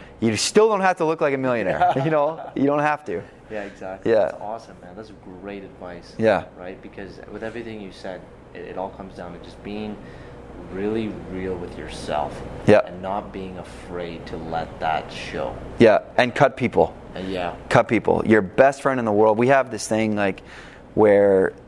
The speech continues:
Speaker 1: uh, it, it, you know, like I said, with the, the ten people and then the three may do cocaine,
Speaker 2: Yeah.
Speaker 1: those people become your best friends.
Speaker 2: Yeah.
Speaker 1: Because <laughs> you have this one thing in common that they don't have in common with anybody else 'cause it's terrible.
Speaker 2: Yeah.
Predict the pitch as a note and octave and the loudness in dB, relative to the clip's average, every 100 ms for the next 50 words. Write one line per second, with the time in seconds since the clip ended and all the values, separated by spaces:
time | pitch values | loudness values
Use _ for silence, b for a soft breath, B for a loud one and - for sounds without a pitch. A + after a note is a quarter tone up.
0 | - - - G2+ F#2+ F#2 F2+ D#2+ - A2 | -20 -6 0 4 4 4 2 0 -2 -2
1 | - A2 A#2 A2 G2 - - B2+ C#3+ B2+ | -2 -2 0 0 -2 -6 0 2 2 0
2 | - A2+ G#2 G#2 - - G#2+ B2 A#2 - | 2 2 0 -4 -6 -4 -4 -2 -2 -2
3 | B2+ D#3+ D3 G#2 G2 F#2 - A#2 G#2+ G#2+ | -2 0 0 0 -6 -6 -4 -2 -2 -4
4 | G#2 G2 - - G#2+ G#2+ B2 C3+ C3 B | -4 -6 -10 -4 -2 -2 -4 -6 -10 B
5 | B B - C3+ E3 E3+ F3+ E3 C#3 B2 | B B -2 0 0 -2 -4 -2 -4 -4
6 | C3+ B2+ G#2+ - A2+ G#2+ - - F#2 C2 | -4 -4 -4 -2 -2 -2 -10 -6 -6 -6
7 | - - - - - - - - - - | -12 -20 -20 -20 -20 -20 -20 -8 -4 2
8 | A#2 G#2 - - - - - C3 D#3 C#3+ | 4 4 -2 -12 -20 -10 -4 0 2 2
9 | - G#2 A#2+ A#2 G#2+ A#2 A#2 A#2+ G#2 G#2+ | 0 0 0 -2 -4 -2 0 -2 -2 0
10 | A#2 G#2+ G2 F#2 B B B B B - | 0 0 0 -2 B B B B B 2
11 | B2+ B2+ B2 A#2 A#2+ A2+ G#2+ - A#2 G#2+ | 4 4 2 0 0 0 0 -2 -2 2
12 | G#2 G#2 G#2+ - G#2 F#2 - E2+ A2+ A#2 | 2 4 2 -2 -6 -6 -6 0 0 0
13 | - - G2+ | -6 -16 -18